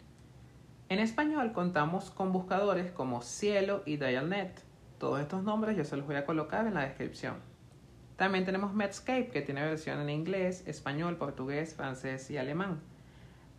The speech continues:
Hay unos muy buenos que están en inglés, como PubMed, Frontiers, y revistas muy reconocidas como The Journal of American Medical Association, siglas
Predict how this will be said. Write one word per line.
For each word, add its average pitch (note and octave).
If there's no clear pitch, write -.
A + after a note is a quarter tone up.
Hay B3
unos C4+
muy C#4+
buenos G#3+
que A3
están D#3+
en D#3+
inglés, D#3
como B2+
PubMed, D#3+
Frontiers, F3+
y E3+
revistas G3+
muy B3+
reconocidas G3+
como C#3
The C#3
Journal D3
of D3
American D3+
Medical F3
Association, F3+
siglas C3+